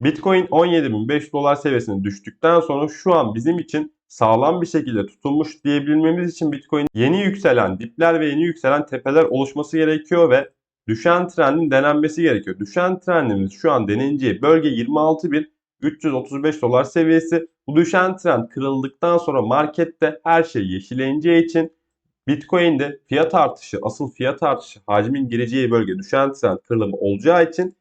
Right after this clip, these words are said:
marketin durumu tamamıyla pozitife dönebilir ve uzun zamandır beklediğimiz yükseliş tam olarak bu düşen trend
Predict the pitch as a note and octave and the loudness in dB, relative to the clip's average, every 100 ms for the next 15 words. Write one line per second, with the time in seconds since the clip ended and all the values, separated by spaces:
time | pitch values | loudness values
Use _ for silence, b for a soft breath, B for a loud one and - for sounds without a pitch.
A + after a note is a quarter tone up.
0 | - G#2 A#2+ B2 D#3+ F3 F#3 F#3 F#3 E3+ | -2 2 2 2 0 0 0 2 4 2
1 | E3 F#3 F3 E3 D3 A2 G2 D#3+ D3+ - | 0 2 4 4 4 0 0 -2 -2 0
2 | A#2+ G#2+ C3 C#3 D#3 D3+ G#2+ C3 E3+ D#3 | -2 0 -2 0 0 0 -2 -2 0 2
3 | B2+ A2 F#2 G#2 C3+ - C3+ A2 G2 E3 | 2 2 -2 -2 -2 -2 -2 -4 -2 -4
4 | E3 E3 D#3 D#3+ _ _ - F3+ E3 C#3 | 0 2 2 0 _ _ -4 0 2 2
5 | G#2+ G2 A2 G#2 G2+ D#3 E3 - B2+ | 2 -2 -4 -4 0 0 0 -4 -4